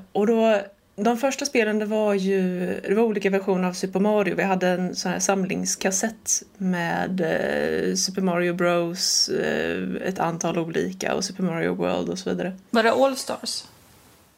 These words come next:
Speaker 1: Ja, ja, det var det nog.
Speaker 2: Mm.
Speaker 1: Det
Speaker 2: Helt
Speaker 1: stämmer.
Speaker 2: fantastiskt. Så många
Speaker 1: Ja,
Speaker 2: bra
Speaker 1: ja.
Speaker 2: spel i en kassett.
Speaker 1: Ja, men verkligen.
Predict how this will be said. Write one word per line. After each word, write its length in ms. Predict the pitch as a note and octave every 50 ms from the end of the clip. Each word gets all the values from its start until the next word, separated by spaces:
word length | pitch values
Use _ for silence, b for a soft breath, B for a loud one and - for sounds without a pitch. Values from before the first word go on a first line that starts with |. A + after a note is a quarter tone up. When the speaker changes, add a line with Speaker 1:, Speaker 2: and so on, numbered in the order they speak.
| _ _ _ _ _ _ _ -
Speaker 1:
Ja, 380 | C4 E4+ G4+ C#5 G4 A#3+ F#3 - - -
ja, 140 | - F#4 -
det 80 | C5+ C5 B4+
var 60 | G4 D#4+ C#4+
det 80 | B3 G3+
nog. 260 | D3+ C3+ - - - -
Speaker 2:
Mm. 180 | G#3+ A3+ D#4 - - - - - - - - - - - - - _ -
Speaker 1:
Det 80 | C#4+
Speaker 2:
Helt 200 | C4+ A#3 G#3+ D4
Speaker 1:
stämmer. 140 | C4 A3+ A3
Speaker 2:
fantastiskt. 520 | - G3 F3+ F#3 - F#3 F3+ - - - - - -
Så 220 | - - C4+ C4 B3
många 220 | A#3+ A#3 G#3+ G#3
Speaker 1:
Ja, 60 | A3 C4+
Speaker 2:
bra 80 | D4 D4
Speaker 1:
ja. 80 | D4
Speaker 2:
spel 280 | A3+ G3+ G#3 G3 F#3+ F#3
i 40 | F3+
en 120 | F#3 F3
kassett. 380 | - F#3 - - - - - - - - - - - - - - _ _ -
Speaker 1:
Ja, 140 | - D4+ D#4
men 120 | D#4 D4+
verkligen. 520 | D#4 D#4+ D4+ C#4+ - - - G3+ B3+ C4